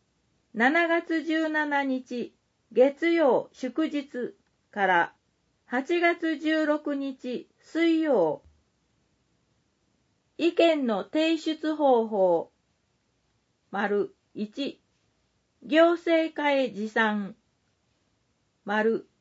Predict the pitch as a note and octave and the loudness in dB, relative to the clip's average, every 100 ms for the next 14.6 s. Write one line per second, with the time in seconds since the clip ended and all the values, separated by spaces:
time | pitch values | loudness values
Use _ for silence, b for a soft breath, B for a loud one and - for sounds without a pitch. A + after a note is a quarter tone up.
0 | - A3+ C#4+ A3+ - _ _ _ _ _ | -10 -6 -6 -6 -12 _ _ _ _ _
1 | _ _ _ _ _ _ - C4 E4+ E4+ | _ _ _ _ _ _ -8 0 0 0
2 | - D#4 D4+ D4 - _ _ _ _ _ | 0 2 4 0 -4 _ _ _ _ _
3 | _ _ _ _ _ - C4+ E4+ E4+ E4 | _ _ _ _ _ -4 0 2 2 0
4 | E4+ D#4 D4+ C4 G3 F3+ E3+ - _ _ | -4 0 0 0 0 2 2 -2 _ _
5 | D4 E4 E4+ E4+ E4 E4 - G#3 A3 B3+ | 0 2 0 -6 -8 -8 -8 -8 -2 -2
6 | G3+ E3 - _ _ _ A#3 C4 E4 D#4 | 0 -4 -8 _ _ _ -8 -4 -4 -4
7 | - D#4 D#4 G#3 F#3+ - A3 A3 C4+ - | 0 -2 0 -4 -4 -2 -4 -4 -8 -2
8 | A3+ A3+ F3+ E3+ - _ _ _ _ _ | -4 -2 -4 -6 -6 _ _ _ _ _
9 | _ A3+ A#3+ C4 A#3 E3+ F3+ F3+ E3+ D#3+ | _ -12 -2 0 2 0 0 0 2 2
10 | D3+ - _ _ _ _ _ _ _ _ | 0 -4 _ _ _ _ _ _ _ _
11 | A3 D4+ E4+ F4 F4 E4 D#4+ D#4 D4 D4 | 2 6 6 4 0 2 2 0 0 0
12 | B3+ B3+ B3 A#3 A3 - _ _ _ _ | 0 0 0 0 -2 -8 _ _ _ _
13 | _ _ _ _ _ _ _ _ _ _ | _ _ _ _ _ _ _ _ _ _
14 | _ _ G3 G#3 G#3+ - | _ _ -2 2 2 0